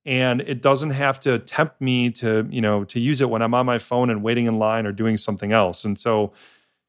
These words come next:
you know, I think a lot of people, um, a li-, when I talk to people a lot more now, especially after the social dilemma, they're more open to doing something like that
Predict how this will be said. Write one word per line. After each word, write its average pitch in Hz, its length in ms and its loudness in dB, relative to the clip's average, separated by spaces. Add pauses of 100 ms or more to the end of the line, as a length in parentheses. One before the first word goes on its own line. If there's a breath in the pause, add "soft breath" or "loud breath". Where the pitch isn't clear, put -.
you 131 80 -4
know, 120 80 2
I 113 100 0
think 156 220 -4
a 147 40 -2
lot 135 160 2
of 127 80 -2
people, 120 720 0
um, 113 260 0
a 113 120 -4
li-, 147 400 -2
when 160 140 0
I 160 60 2
talk 185 240 0
to - 100 -4
people 135 320 -2
a - 20 -2
lot 127 240 2
more 110 220 -4
now, 143 200 2
especially 120 460 -2
after 110 200 2
the 117 100 0
social 113 340 -2
dilemma, 107 440 0
they're 113 180 0
more 123 560 0
open 123 480 0
to - 140 -4
doing 110 420 0
something 156 360 -2
like 165 200 0
that 175 340 0